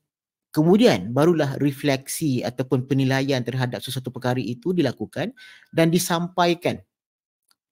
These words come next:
dengan nada bahasa yang sopan, dengan nada bahasa yang menunjukkan bahawa kita benar-benar ingin memberikan sesuatu yang konstruktif supaya ianya, uh, boleh diterima ataupun ianya boleh dipertimbangkan.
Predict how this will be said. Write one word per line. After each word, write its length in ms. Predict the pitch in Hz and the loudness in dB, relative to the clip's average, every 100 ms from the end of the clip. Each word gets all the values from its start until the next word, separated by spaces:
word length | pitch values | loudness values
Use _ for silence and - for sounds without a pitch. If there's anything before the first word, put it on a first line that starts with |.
| - | -2
dengan 240 | 147 143 | 2 4
nada 400 | 143 151 165 165 | 4 2 2 2
bahasa 480 | 147 143 131 - 151 | 0 -4 -6 -2 0
yang 400 | 139 131 117 117 | 2 2 0 -4
sopan, 640 | - 101 - 110 185 233 233 _ _ _ | -6 -8 -8 -8 -6 -8 -14 _ _ _
dengan 320 | 127 135 135 | -2 2 2
nada 400 | 143 175 190 156 | 2 2 0 0
bahasa 560 | 139 139 127 - 143 | -2 -4 -6 -2 2
yang 480 | 139 131 120 123 123 _ _ _ _ - | 2 2 2 -2 -6 _ _ _ _ 2
menunjukkan 640 | 175 202 208 240 165 156 | 6 8 6 4 2 0
bahawa 320 | 139 135 127 127 | 0 0 0 -2
kita 240 | 135 143 | -2 -2
benar-benar 640 | 139 151 139 151 165 147 | 0 -2 -2 -4 -2 -4
ingin 160 | 131 139 | -4 -4
memberikan 640 | 135 127 135 127 127 98 95 _ _ _ _ | -4 -2 -4 -4 -6 -8 -14 _ _ _ _
sesuatu 400 | - 127 143 139 | -8 -2 -2 0
yang 160 | 139 131 | -4 -4
konstruktif 560 | 139 131 127 - 143 | -6 -4 -8 -8 -10
supaya 400 | 131 131 139 135 131 | -8 -6 -2 -2 -4
ianya, 480 | 135 147 147 139 101 _ _ _ _ - | -2 -2 0 -4 -8 _ _ _ _ -10
uh, 160 | 95 | -6
boleh 320 | 113 120 143 131 | -2 0 2 0
diterima 560 | 127 131 131 131 127 | -2 -2 -2 -2 -2
ataupun 320 | 113 131 135 | -4 -6 -6
ianya 240 | 120 135 135 | -2 -2 -2
boleh 240 | 127 131 | -4 -4
dipertimbangkan. 720 | 127 127 - 160 170 175 110 | -6 -6 -4 -2 -2 -2 -4